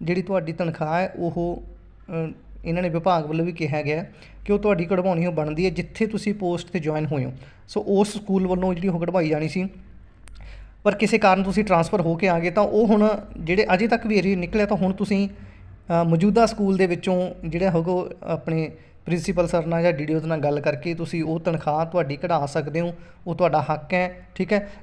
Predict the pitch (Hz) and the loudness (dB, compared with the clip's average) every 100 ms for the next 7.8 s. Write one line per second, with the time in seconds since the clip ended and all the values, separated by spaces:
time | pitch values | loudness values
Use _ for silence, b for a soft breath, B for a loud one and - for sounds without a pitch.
0 | - 185 214 214 208 190 180 175 180 175 | 2 4 4 0 2 4 4 4 2 4
1 | 175 160 170 180 170 185 - 143 170 180 | 4 4 2 4 2 0 -4 -2 -2 0
2 | 180 170 175 156 175 160 175 180 170 147 | -2 0 0 0 0 0 0 0 -2 0
3 | 170 165 165 165 156 165 175 151 147 156 | 0 0 2 2 2 0 2 2 2 -2
4 | 151 160 156 156 165 160 b b b - | -2 -4 -4 0 0 0 b b b -4
5 | 175 170 165 165 156 143 180 B B B | 2 4 6 4 4 0 -2 B B B
6 | B 254 240 214 254 254 240 240 247 226 | B 2 6 4 4 2 2 2 2 2
7 | 233 240 220 - 190 196 139 127 | 2 2 0 4 4 4 0 -4